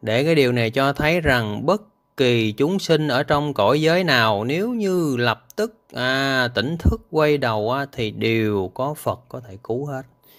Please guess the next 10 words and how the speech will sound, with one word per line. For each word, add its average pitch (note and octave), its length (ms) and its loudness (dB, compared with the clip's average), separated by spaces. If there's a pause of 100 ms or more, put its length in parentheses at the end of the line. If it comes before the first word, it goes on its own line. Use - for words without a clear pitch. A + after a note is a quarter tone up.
(180)
À, B2 440 2
mình G#2+ 160 -4
nói A#2+ 180 -4
lại G#2 240 -2
ha, B2+ 240 0 (440)
cái E3+ 200 -2
biểu C3+ 400 4
tượng B2 260 4
này A2 200 2
để A2+ 200 2